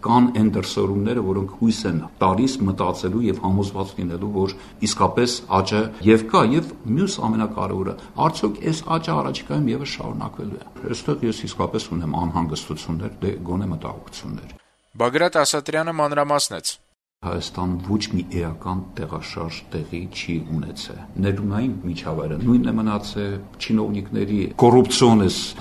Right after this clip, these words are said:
Speaker 1: սխեմաները ոչ մեկը չի փոխել, որևէ մեկը թող մտնի մաքսատուն և գա ինձ ասի, արդյոք այն պայմաններն են ստեղծված, որ ազատ թե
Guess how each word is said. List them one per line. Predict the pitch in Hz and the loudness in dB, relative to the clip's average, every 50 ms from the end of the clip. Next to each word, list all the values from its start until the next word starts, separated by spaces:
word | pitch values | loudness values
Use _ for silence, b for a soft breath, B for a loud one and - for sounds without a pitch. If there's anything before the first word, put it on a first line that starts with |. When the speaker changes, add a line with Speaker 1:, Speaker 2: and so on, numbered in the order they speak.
| - - | -8 -4
Speaker 1:
սխեմաները | - 110 110 104 98 95 92 95 92 92 117 | 2 4 6 6 6 6 6 6 4 4 4
ոչ | 170 214 214 - - | 4 4 4 4 2
մեկը | 120 - - - - | 2 2 2 0 0
չի | - 127 123 113 - | 2 0 0 2 2
փոխել, | 123 113 - - 117 120 117 113 - - 101 127 | 0 0 2 0 0 0 0 -2 -2 4 6 8
որևէ | 151 160 143 135 123 120 117 127 | 10 10 10 10 10 10 10 8
մեկը | 131 135 143 127 - | 8 6 4 4 6
թող | 110 92 98 | 4 4 6
մտնի | 104 101 101 - 95 95 | 2 2 2 2 2 4
մաքսատուն | 92 92 92 - - 90 85 - 107 101 98 92 90 90 | 2 2 0 -2 -4 -4 -2 0 0 0 2 2 0 0
և | 85 85 - - 90 87 | -2 -4 -6 -8 -6 -2
գա | 90 90 87 - 92 | -2 -2 0 0 -2
ինձ | 90 - 82 82 85 | -2 -2 -2 -4 -4
ասի, | - - - 95 85 - 85 90 | -4 -4 -2 -2 -2 0 -2 -2
արդյոք | 92 - - - 143 143 143 - - 110 101 | -2 -4 -2 0 0 0 0 -2 -4 -2 -2
այն | 95 90 - | -2 0 0
պայմաններն | 85 87 85 85 82 82 85 90 87 98 104 | -2 0 0 0 0 0 -2 -2 -2 -4 -4
են | 101 101 - | -6 -6 -6
ստեղծված, | - 107 104 101 - - 104 104 98 - - 85 | -4 -4 -4 -4 -6 -6 -6 -6 -6 -6 -6 -6
որ | 85 - B B B B B 87 85 | -6 -6 B B B B B -2 -2
ազատ | 82 - 107 107 110 - - - | 0 2 2 2 2 0 0 0
թե | 98 | 2